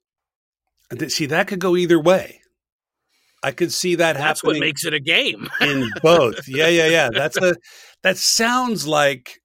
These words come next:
Speaker 1: something, that, a plot point that you would see in an anime. Oh!
Speaker 2: That is an actual story from a Florida news headline. A guy who got chased off by a s-, a squirrel that was attacking him all over his body.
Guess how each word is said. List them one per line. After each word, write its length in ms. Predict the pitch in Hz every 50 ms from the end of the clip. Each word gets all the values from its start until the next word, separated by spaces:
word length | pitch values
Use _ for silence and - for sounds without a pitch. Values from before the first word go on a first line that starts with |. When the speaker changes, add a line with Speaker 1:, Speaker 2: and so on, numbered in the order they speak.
| _ _ _ _ _ _ _ _ _ _ _ _ _ _ _ -
Speaker 1:
something, 420 | - - 175 156 - 170 160 156 - -
that, 160 | 160 165 160 156
a 40 |
plot 280 | 139 - 156 151 147 -
point 180 | - 143 139 123
that 160 | 123 117 -
you 60 | 123
would 140 | 113 113 -
see 220 | - - 123 117
in 80 | 110 104
an 140 | 101 113 - _ -
anime. 420 | 104 92 85 82 73 73 71 69 73 - - - - - - - _ _ _ _ _ _ _ _ _ _ _ _ _ _ _ _ _ _ _ _ _ _ _ _ - 120 120 117 117 117 117 117 120 120 120 117 120 120 120 240 240 233 233 240
Oh! 840 | 226 220 - 330 330 330 330 311 294 277 254 220 190 170 147 131 101 -
Speaker 2:
That 180 | 240 269 294 262
is 220 | - 269 269 220
an 120 | 247 254 233 -
actual 560 | - 220 240 381 - - - - 277 277 277 269
story 460 | - - 247 247 247 247 247 254 247
from 160 | 214 226 196
a 60 | 185
Florida 440 | 143 - 208 226 226 247 247 262 254
news 260 | 240 226 214 202 156
headline. 460 | 151 175 185 160 165 170 160 160 160 156
A 60 | 160
guy 320 | 151 165 190 196 214 226
who 100 | 214 220
got 140 | 196 185 175
chased 380 | - - - 208 247 254 - -
off 220 | 220 220 233 226
by 140 | - 196 190
a 80 | 185 170
s-, 180 | 165 - - _ - -
a 200 | 170 160 180 175
squirrel 360 | - - - 226 233 240 240
that 100 | 214 185
was 80 | 175 165
attacking 540 | 143 139 - - 196 214 240 - 277 247 240
him 160 | 240 240 233
all 180 | 208 202 202 214
over 220 | 233 226 240 254
his 120 | 254 240 294
body. 440 | 269 220 202 180 165 156 139 135